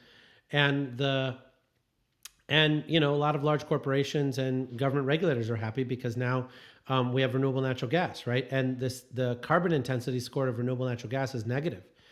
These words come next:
because in the past, the, they were storing this manure in big pits, open pits, and, like, man-, and the, the smell and the methane was,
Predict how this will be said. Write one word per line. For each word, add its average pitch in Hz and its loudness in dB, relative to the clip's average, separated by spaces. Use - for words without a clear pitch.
because 139 2
in 143 2
the 135 0
past, 160 0
the, 139 0
they 139 2
were 143 0
storing 165 2
this 147 0
manure 139 4
in 123 2
big 131 -2
pits, - -2
open 131 0
pits, - -4
and, 123 2
like, 123 0
man-, 123 0
and 123 2
the, 120 0
the 110 -2
smell 143 2
and 131 2
the 120 2
methane 139 2
was, 117 -4